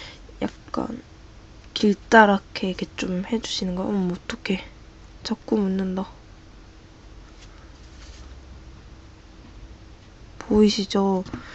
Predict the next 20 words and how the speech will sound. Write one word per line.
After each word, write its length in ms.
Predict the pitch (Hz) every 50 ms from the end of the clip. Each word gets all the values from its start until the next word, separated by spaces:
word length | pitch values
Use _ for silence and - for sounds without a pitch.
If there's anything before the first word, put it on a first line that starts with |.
| - - - - - - - - - - - 247
자꾸 420 | - - - - - - 247 214
이게 240 | 202 185 190 - 202
지금 760 | 190 - - - 202 190 - 196 196 196 196 196 196 190 196 - - - - - - - - - - - - - -
이거 340 | 214 202 214 220 220 220 220
좀 340 | 220 214 190 180 180 180 - -
이 300 | 202 196 185 185 190 - - - - - - - - - -
주황색 720 | - - - 214 214 208 220 220 220 220 - - 202 190 - - - - - - - - - - - - - - - -
좀 200 | 202 185 175 180
없애주고 600 | 175 175 - - - 247 240 220 196 180 - 165
올게요. 440 | 170 - - - 180 170 175 220 - - - - - - - - - - - - - - _ _ _ _ _ _ _ _ _ _ _ _
이렇게 480 | 202 196 190 190 196 - - - - 233
했는데 380 | 233 226 220 208 202 202 202
지금 320 | 196 - - - - 202 196 -
또 80 | - - - - - - - - -
<laughs> 360 | - - - - - - - 233
이렇게 360 | 214 - 254 254 - - 208
됐어요. 580 | 185 175 - - - 175 170 170 170 180 180
이게 160 | 180 180 196 185
지금 320 | - - - 185 185 180 -
종이거든요. 1080 | - - 202 190 196 214 240 220 208 180 175 180 175 170 170 175 175 180 185 185 175